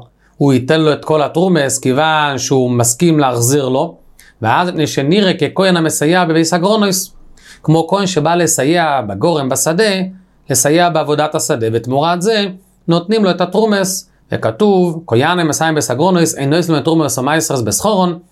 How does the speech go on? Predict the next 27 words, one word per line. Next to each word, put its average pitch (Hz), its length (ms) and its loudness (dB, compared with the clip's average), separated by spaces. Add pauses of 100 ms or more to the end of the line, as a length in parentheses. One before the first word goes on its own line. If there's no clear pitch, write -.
(240)
אם 117 140 0
עשו 185 260 0
כן 151 200 -2
חיללו 202 360 0
את 147 60 -2
קדושת 143 340 -2
הכהונה, 175 360 0 (460)
ועליהם 160 300 2
הכוס 160 280 -4
ובו 156 140 0
עם 202 80 0
משיכתם 185 640 0
בריס 185 220 2
הלוי." 165 380 0 (600)
והגימורה 180 420 2
מיד 120 200 0
תקשה, 180 380 -2 (420)
למה 139 580 2
לגבי 123 320 0
דברים 139 260 -2
אחרים 135 240 -2
אתה 139 120 -2
מנס 139 280 -2
לארזר, 131 520 2
לא 92 120 0
ישמע 151 220 2
מתונה, 165 340 2